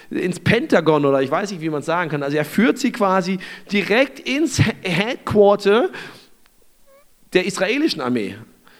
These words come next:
Und er führt quasi, also er nimmt die ganze syrische Armee, bringt sie, die nix blickend, weil sie die Augen von Gott geschlossen haben, ins Headquarter ihrer Feinde,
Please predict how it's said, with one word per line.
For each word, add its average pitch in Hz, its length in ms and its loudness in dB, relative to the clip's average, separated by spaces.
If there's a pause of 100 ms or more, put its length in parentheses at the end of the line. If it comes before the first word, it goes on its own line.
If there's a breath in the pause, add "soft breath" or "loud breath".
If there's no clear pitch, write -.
(640 soft breath)
Und 170 120 0
er 185 80 2
führt 226 300 0
quasi, 208 500 0
also 175 160 0
er 175 100 0
nimmt 262 340 2
die 202 80 0
ganze 294 540 0 (180 loud breath)
syrische 254 540 4
Armee, 202 340 0
bringt 240 420 -2
sie, 247 160 -2
die 196 120 -4
nix 202 320 -2
blickend, 220 500 -10
weil 165 140 0
sie 160 100 -2
die 156 120 0
Augen 220 260 -2
von 220 100 -6
Gott 202 200 -8
geschlossen 170 440 -2
haben, 139 260 -2 (1300 loud breath)
ins 226 280 0
Headquarter 202 720 0
ihrer 175 180 -2
Feinde, 170 600 0